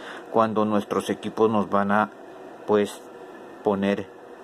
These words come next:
una leyenda de batería baja porque, mm, no me parece correcto, sobre todo en mediciones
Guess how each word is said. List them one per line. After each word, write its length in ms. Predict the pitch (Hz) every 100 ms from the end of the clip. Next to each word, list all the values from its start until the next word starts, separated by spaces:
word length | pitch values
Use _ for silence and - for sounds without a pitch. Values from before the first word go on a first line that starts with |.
| - -
una 520 | 107 110 110 107 107 -
leyenda 420 | 101 98 107 104
de 100 | 101
batería 420 | 90 98 101 113
baja 320 | 120 110 113
porque, 580 | 107 110 - 104 101 98
mm, 640 | 107 104 92 92 90 92 110
no 120 | 117
me 100 | 120
parece 340 | 107 104 135
correcto, 460 | - 110 156 156 113
sobre 260 | 117 107
todo 380 | 101 110 113 120
en 160 | 110 110
mediciones 720 | 104 98 - 107 113 120 -